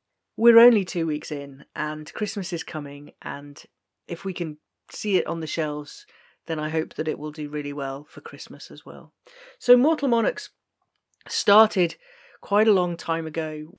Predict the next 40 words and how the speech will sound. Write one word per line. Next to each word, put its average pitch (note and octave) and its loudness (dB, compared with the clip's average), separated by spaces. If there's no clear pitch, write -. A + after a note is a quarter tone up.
When F#3+ 0
I A3+ 2
was G#3 0
working F#3 -2
as E3 -4
a E3 -4
junior E3 -4
doctor, C3+ -4
I - -14
felt - -10
like G#3 -6
I F#3 -4
wanted E3+ -6
to D#3+ -10
do D3+ -6
something D#3+ -12
else, D3 -12
something, D3+ -8
uh, C#3+ -2
humanities F#3+ 0
related, F3 0
something E3 -6
where D#3+ 0
I D#3+ 0
could D#3 -10
research F3 -4
and D3+ -8
write D#3 -6
in D#3+ -8
a F#3 -6
manner B3 -4
that B3 0
was G#3 -8
different G#3+ -6
to F3 -12
scientific D#3+ -8
paper D#3 -6
writing D3 -8
and D3 -8
reading. D3 -4